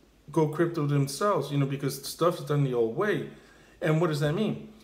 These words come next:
If you continue to do it the old way, you're gonna be paying more. Why? Because when you go through exchanges, you know, brokers and all that stuff,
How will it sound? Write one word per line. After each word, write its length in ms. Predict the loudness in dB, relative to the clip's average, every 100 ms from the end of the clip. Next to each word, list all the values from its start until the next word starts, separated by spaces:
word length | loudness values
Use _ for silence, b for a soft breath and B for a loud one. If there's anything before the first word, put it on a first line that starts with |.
| B
If 140 | -2
you 160 | 0 -2
continue 460 | -2 0 2 2 0
to 100 | 0
do 160 | 0
it 140 | -2 0
the 100 | 2
old 240 | 2 2
way, 140 | 0
you're 180 | 0 -2
gonna 120 | -2
be 120 | 0 -2
paying 400 | 0 0 0 0
more. 460 | 0 -2 -4 -8 -16 -20 b b b -2
Why? 180 | 0 2
Because 480 | 0 0 -2 -4 B B B
when 140 | 2 4
you 60 |
go 140 | 4 2
through 200 | 0 -2
exchanges, 960 | -2 -4 -2 0 0 0 2 0 -2 -8 -2
you 140 | 2
know, 120 | 2
brokers 640 | 2 4 4 4 0 -2 0
and 80 |
all 120 | 0 2
that 140 | 0
stuff, 260 | 0 -2